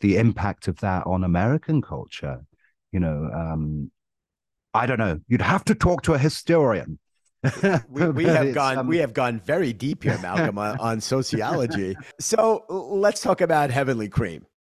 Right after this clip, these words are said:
Speaker 2: And, uh, it's a great, great story. The music is phenomenal. Talk about what, you know, the evolution of Heavenly Cream.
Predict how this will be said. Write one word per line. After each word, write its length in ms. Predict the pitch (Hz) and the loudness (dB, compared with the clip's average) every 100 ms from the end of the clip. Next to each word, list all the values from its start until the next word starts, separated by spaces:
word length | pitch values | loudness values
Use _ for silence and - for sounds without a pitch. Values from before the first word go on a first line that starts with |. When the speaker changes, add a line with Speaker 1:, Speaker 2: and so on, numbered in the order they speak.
| _ _ - | _ _ -4
Speaker 2:
And, 720 | 120 117 113 110 113 113 113 - | -2 0 0 -2 -2 -2 -6 -6
uh, 540 | 110 107 107 104 104 98 | -4 -4 -4 -4 -4 -6
it's 160 | - | -4
a 80 | 123 | -6
great, 320 | 117 156 156 | -2 0 0
great 300 | - 127 123 | 0 -2 -2
story. 440 | - 113 113 110 110 | -4 -2 0 0 -2
The 100 | 98 | -2
music 420 | 113 127 117 113 | 0 0 -2 -4
is 120 | 104 | -6
phenomenal. 1200 | - 101 95 98 107 110 107 104 104 98 101 - _ - | -6 -6 -4 -2 -2 -2 -2 -4 -4 -4 -6 -10 _ -2
Talk 220 | 131 131 | -2 -2
about 320 | 113 110 82 | -2 -4 -2
what, 280 | 107 104 - _ - | -4 -4 -8 _ -8
you 100 | 110 | -6
know, 120 | 98 | -4
the 160 | 98 98 | -4 -4
evolution 480 | 95 110 120 120 | -4 -4 -4 -4
of 100 | 127 | -2
Heavenly 320 | 131 113 120 117 | -2 -2 -4 -4
Cream. 400 | 120 123 117 | -4 -2 -4